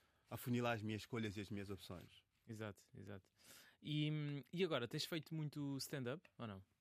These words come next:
Speaker 1: Não.
Speaker 2: Agora tu és T V host.
Speaker 1: Agora sou T V host. Isso também é, é outra coisa
Speaker 2: <laughs>
Speaker 1: também. Tudo são
Speaker 2: Podemos,
Speaker 1: dilemas
Speaker 2: não,
Speaker 1: também,
Speaker 2: mas
Speaker 1: pá.
Speaker 2: podemos, se calhar, mas, eh, antes de irmos ao T V hosting, eh, o
Speaker 1: Não.
Speaker 2: stand-up tens feito?
Speaker 1: Não, não, não, tenho feito menos.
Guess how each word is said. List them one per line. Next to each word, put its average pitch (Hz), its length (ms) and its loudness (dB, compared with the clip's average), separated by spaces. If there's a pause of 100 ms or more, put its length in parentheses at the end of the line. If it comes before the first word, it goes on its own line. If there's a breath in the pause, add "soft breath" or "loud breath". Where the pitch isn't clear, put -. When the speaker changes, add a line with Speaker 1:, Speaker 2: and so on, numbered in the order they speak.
(760 soft breath)
Speaker 1:
Não. 180 160 6
Speaker 2:
Agora 190 160 4
tu 277 80 2
és 202 120 6
T 190 120 6
V 139 160 6
host. 117 360 2
Speaker 1:
Agora 156 300 6
sou 180 160 4
T 156 160 4
V 123 140 4
host. 110 260 4
Isso 175 100 0
também 208 200 4
é, 147 300 6
é - 40 2
outra 117 260 -2
coisa 101 300 4
Speaker 2:
<laughs> - 100 2
Speaker 1:
também. 87 260 -4 (160)
Tudo 180 160 -2
são 175 120 8
Speaker 2:
Podemos, 147 220 8
Speaker 1:
dilemas 151 180 4
Speaker 2:
não, 247 80 6
Speaker 1:
também, 185 220 8
Speaker 2:
mas 190 100 2
Speaker 1:
pá. - 40 -8
Speaker 2:
podemos, 220 280 6
se 202 260 2
calhar, 196 280 6 (200)
mas, 165 240 6
eh, 151 220 4
antes 165 180 4
de 160 100 4
irmos 156 180 4
ao 151 80 6
T 147 120 0
V 139 240 2
hosting, 143 540 -2 (440 loud breath)
eh, 131 340 0
o 139 360 0
Speaker 1:
Não. 143 120 4
Speaker 2:
stand-up 143 280 2
tens 127 140 2
feito? 151 300 0
Speaker 1:
Não, 151 160 6
não, 123 100 4
não, 110 160 -2
tenho 107 160 -4
feito 113 240 -4
menos. 95 260 -4